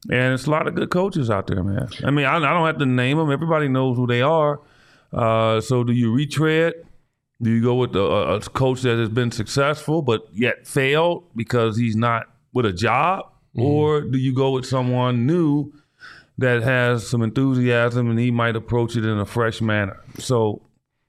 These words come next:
Speaker 1: it's gonna be interesting to see how that plays out.
Speaker 2: I feel like I'm in the minority a little bit with Suns fans because I don't really care if they've done this before or not. I, I want, I wanna, I want somebody who is going to have that ability to command the respect that,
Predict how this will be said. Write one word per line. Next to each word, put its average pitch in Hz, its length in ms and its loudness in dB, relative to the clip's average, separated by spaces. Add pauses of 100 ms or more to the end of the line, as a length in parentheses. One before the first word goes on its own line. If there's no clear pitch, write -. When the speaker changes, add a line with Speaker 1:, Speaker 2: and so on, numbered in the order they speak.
Speaker 1:
it's 123 100 -4
gonna 143 140 2
be 131 160 2
interesting 120 420 0
to 104 60 -6
see 123 120 0
how 104 120 2
that 98 160 -2
plays 95 320 0
out. 90 300 -4
Speaker 2:
I 123 60 -4
feel 220 220 0
like 151 220 2
I'm 143 140 2
in 139 80 2
the 135 60 2
minority 117 600 2
a 110 60 2
little 110 200 0
bit 110 180 0
with 110 140 -2
Suns 113 320 -2
fans 110 340 -2
because 110 380 -4
I 160 140 0
don't 226 120 2
really 135 160 0
care 123 300 0
if 113 100 -4
they've 113 280 -2
done 123 200 0
this 120 140 -2
before 113 340 -2
or 107 40 -4
not. 113 340 -2 (180)
I, 131 220 0
I 143 160 0
want, 170 320 2
I 143 80 2
wanna, 135 440 0 (640)
I 147 120 2
want 180 240 2
somebody 135 640 2 (160)
who 123 540 2 (100)
is 127 300 -2
going 139 280 0
to 131 100 2
have 127 200 0
that 123 140 0
ability 123 420 0
to 120 80 -2
command 117 420 -2
the 135 60 0
respect 123 520 -2
that, 123 200 -2